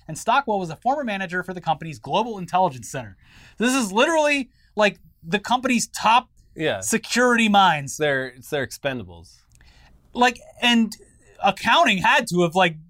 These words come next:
Speaker 1: looked over these receipts. This is Amazon rece-, receipt for fucking cockroaches.
Speaker 2: Yeah.
Speaker 1: You guys flew to Boston for what?
Speaker 2: There's ano-, another show, uh, this show Devs, this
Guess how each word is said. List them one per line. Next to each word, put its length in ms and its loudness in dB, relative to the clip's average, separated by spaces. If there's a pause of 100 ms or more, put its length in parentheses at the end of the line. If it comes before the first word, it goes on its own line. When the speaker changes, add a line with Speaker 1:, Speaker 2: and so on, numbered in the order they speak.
Speaker 1:
looked 300 2
over 180 2
these 220 0
receipts. 540 -2 (920)
This 100 -12
is 120 -2
Amazon 500 2
rece-, 400 -2
receipt 380 -4
for 180 -2
fucking 480 -2
cockroaches. 680 -2 (120)
Speaker 2:
Yeah. 320 -6
Speaker 1:
You 60 -4
guys 160 2
flew 160 -6
to 60 0
Boston 460 0
for 140 -4
what? 360 0 (540)
Speaker 2:
There's 160 -6
ano-, 140 0
another 340 0
show, 520 -4 (240)
uh, 240 -6
this 120 -12
show 200 -6
Devs, 540 -8
this 120 -20